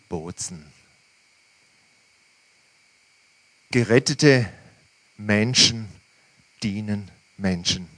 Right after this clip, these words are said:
Ich weiß nicht, geht's euch manchmal auch so blitzartig? Von jetzt auf nachher sind wir in einer Situation, die uns total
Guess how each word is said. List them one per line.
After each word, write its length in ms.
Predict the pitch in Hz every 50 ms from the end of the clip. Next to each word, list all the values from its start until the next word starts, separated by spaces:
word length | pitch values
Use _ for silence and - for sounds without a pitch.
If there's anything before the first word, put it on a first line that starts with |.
| _ _ _ _ _ _ _ - - _ _ _ _ _ _ _ _ _
Ich 60 | -
weiß 160 | - 131 120
nicht, 120 | 123 117 -
geht's 280 | 139 135 131 - -
euch 240 | 151 127 123 120 -
manchmal 340 | - 120 120 110 113 113 101
auch 180 | 90 123 135
so 320 | 127 - - 123 110 98 - _ _ _ _ _ _ _ - -
blitzartig? 680 | 170 175 180 - - - - 110 110 120 123 - 127 -
Von 180 | - 147 143
jetzt 360 | 151 139 143 165 - - -
auf 220 | - 180 160 127 131
nachher 480 | 123 117 123 - - 135 110 95 80 - _ _ _ _ _ _ _ _ _ _ _ _ _ _ _ _ _ _ _ _ _
sind 240 | - - 160 156 139
wir 80 | 156 151
in 120 | 147 151
einer 300 | 143 117 131 131 135 127
Situation, 1200 | 127 - - - 156 - - - - 135 127 - - - 120 123 131 127 151 185 170 143 120 -
die 100 | - 151
uns 280 | 131 135 139 - - - _ _ -
total 800 | - - 135 147 180 - _ - - - 123 117 127 135 139 135